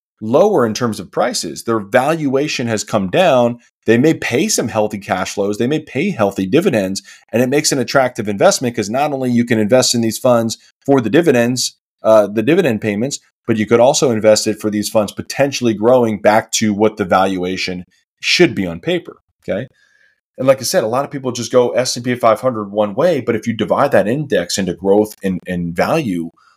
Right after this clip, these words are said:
look what happened in twenty twenty-two. Your, your fixed, your equities on, on the S and P five hundred, the growth positions,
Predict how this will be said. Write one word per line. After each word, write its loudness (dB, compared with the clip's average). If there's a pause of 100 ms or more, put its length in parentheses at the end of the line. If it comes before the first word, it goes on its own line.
(160)
look 2
what 2
happened -2
in -4
twenty -6
twenty-two. 0 (920)
Your, 2
your 0
fixed, -4
your 0
equities -4 (100)
on, 0
on 2
the -2
S -2
and -6
P -2
five 2
hundred, -8 (640)
the -4
growth 0
positions, -6